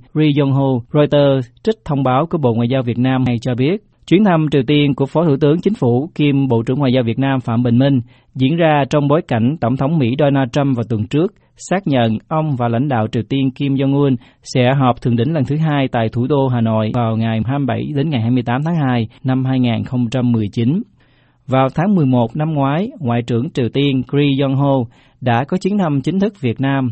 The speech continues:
Khi đó, Phó Thủ tướng Phạm Bình Minh hoan nghênh những tiến triển tích cực về diễn biến ở bán đảo Triều Tiên, nhấn mạnh lập trường nhất quán của Việt Nam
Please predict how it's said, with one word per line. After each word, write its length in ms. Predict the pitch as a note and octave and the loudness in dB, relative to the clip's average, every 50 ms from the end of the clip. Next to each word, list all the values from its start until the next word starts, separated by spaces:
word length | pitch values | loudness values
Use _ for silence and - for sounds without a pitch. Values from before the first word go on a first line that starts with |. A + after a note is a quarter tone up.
| G2+ _ _ _ _ _ _ | -6 _ _ _ _ _ _
Khi 260 | _ - - D3+ D3+ | _ -4 -2 0 2
đó, 340 | D3 C#3 B2+ C3+ D3 F3+ A3 A3+ _ _ _ _ _ | 2 2 2 0 0 -2 -4 -6 _ _ _ _ _
Phó 220 | - - D3 D#3+ G3 | -2 0 0 0 2
Thủ 140 | - C3 B2 - | 0 -2 -2 0
tướng 220 | D3+ D#3 G3+ A#3 | 0 0 0 -2
Phạm 240 | - - A2+ A2 A#2 | -2 -2 -2 -2 0
Bình 180 | A#2 A2 A#2 | 0 0 0
Minh 240 | B2+ C#3 C#3 C#3 C3 B2 _ _ _ _ | 0 0 0 -2 -2 -6 _ _ _ _
hoan 280 | _ - D3 D3+ D#3 D3+ | _ -4 -2 -2 0 0
nghênh 300 | D3+ D3+ D3+ D3+ D3+ C#3 | 0 0 -2 -2 -2 -2
những 220 | A#2+ G#2+ A2+ B2+ | -2 -2 -2 -2
tiến 180 | D#3 - - G3 | -4 -4 -4 -2
triển 180 | D3+ B2 C3 | -2 -4 -2
tích 120 | C3 F#3+ - - | -4 -8 -6 -4
cực 180 | - B2 A2+ - _ _ - | -2 -2 -2 -4 _ _ -8
về 220 | C3 A2+ B2 A#2+ A2 G2+ | -4 -2 -2 -2 0 -2
diễn 160 | A2 A2+ C3+ | -2 -2 -2
biến 240 | C#3+ C#3+ D3 F3 G3 | 0 0 0 0 -2
ở 120 | B2 A#2+ | -2 -4
bán 200 | B2 C#3 D3 E3+ | -4 -4 -4 -4
đảo 180 | C#3+ A2+ A2 B2+ B2 | -2 -2 -2 -2 -2
Triều 120 | C#3+ A#2+ G#2+ | -4 -4 -2
Tiên, 280 | - C#3 C3+ C#3 C3+ B2+ A#2 - - _ _ _ _ _ _ - | -2 -2 0 0 0 -2 -4 -6 -14 _ _ _ _ _ _ -2
nhấn 180 | E3+ G3 A3 | 0 0 2
mạnh 200 | G3+ C#3+ B2 C3 | 2 2 2 2
lập 100 | B2+ A#2 - - | 2 0 -2 -2
trường 240 | - C3+ B2 A#2 A2+ | -2 -2 0 0 0
nhất 140 | C#3+ F3 - | 0 0 0
quán 260 | D#3+ C#3+ C#3 D#3+ G3 | 0 0 0 0 -2
của 100 | F#3+ F#3 | -4 -4
Việt 200 | D#3+ C3+ B2 A2+ | -2 -2 -2 -2
Nam 300 | C#3 C#3+ D3 C#3+ C#3+ C#3 | -2 -2 -2 -2 -2 -4